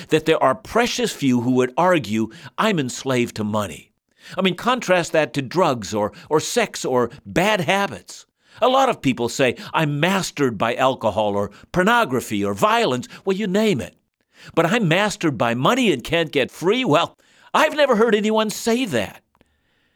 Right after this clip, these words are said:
See, but that doesn't mean it's not true. It only means we're blind to our own servitude. Now, I suspect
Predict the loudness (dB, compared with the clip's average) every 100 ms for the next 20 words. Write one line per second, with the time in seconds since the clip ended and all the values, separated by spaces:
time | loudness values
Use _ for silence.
0 | _ _ -10 -8 -2 0 0 -2 -4 -4
1 | -2 0 0 -2 -4 -4 -8 -8 0 0
2 | 0 -4 _ _ _ _ -4 2 2 4
3 | 2 0 0 -2 -2 -2 -2 -2 0 0
4 | 0 0 -2 -6 -12 -6 0 0 2 0
5 | -2 -6 -4 -2 -2 -4 -8 -10 -8 -10
6 | -10 _ _ _ -20 -10 -2 0 0 0
7 | -4 -4 -4 -6 -10